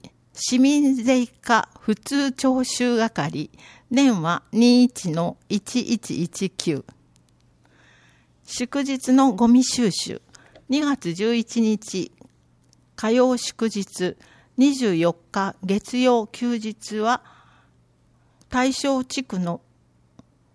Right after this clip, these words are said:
ゴミを収集します。八時三十分までに決められた場所にお出しください。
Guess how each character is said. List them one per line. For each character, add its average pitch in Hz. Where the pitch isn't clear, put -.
ゴ 226
ミ 233
を 202
収 196
集 160
し -
ま 277
す。 -
八 269
時 185
三 254
十 262
分 254
ま 190
で 165
に 202
決 -
め 247
ら 247
れ 240
た 226
場 226
所 185
に 233
お 180
出 202
し -
く 180
だ 170
さ 202
い。 -